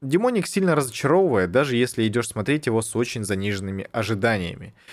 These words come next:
Ведь спустя шесть лет перерыва Блоком решил вернуться в большое кино именно с этим фильмом. Так написал автор Голливуд Репортер.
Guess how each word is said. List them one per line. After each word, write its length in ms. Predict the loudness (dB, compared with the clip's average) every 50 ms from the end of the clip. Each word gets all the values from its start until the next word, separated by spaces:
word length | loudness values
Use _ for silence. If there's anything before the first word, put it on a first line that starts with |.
| -20 -10 -4
Ведь 140 | -2 -2 -2
спустя 360 | -2 -2 -4 -2 0 0 0
шесть 320 | 2 2 0 0 0 0 0
лет 180 | 0 0 0
перерыва 520 | 0 0 2 2 2 2 2 2 4 2 2
Блоком 440 | 0 2 0 2 2 2 0 -2 -2
решил 300 | -4 -6 -4 -2 -2 0
вернуться 440 | 0 0 0 0 -2 -2 -2 -2
в 40 | 0
большое 380 | 0 0 -2 0 0 0 0 0
кино 500 | -2 -4 -6 -4 -2 0 0 -2 -2 -4 -4
именно 340 | -4 -2 -2 0 -2 -2 -2
с 160 | -4 -2 -2
этим 400 | -2 -2 -2 -2 -6 -8 -8 -10 -14 _ _ _ _ _ _ _ _ _ -16
фильмом. 600 | -6 0 0 2 2 2 0 -2 -2 -4 -6 -4 -2
Так 160 | -2 0 0
написал 380 | -2 -4 -2 -2 0 0 2 2
автор 420 | 2 0 2 0 -2 -2 -2 -4 -8
Голливуд 580 | -8 -4 -2 -2 0 0 -2 -2 -4 -6 -8 -10 -6
Репортер. 680 | -4 -4 -4 -2 0 0 0 0 0 -4 -14 -18 -18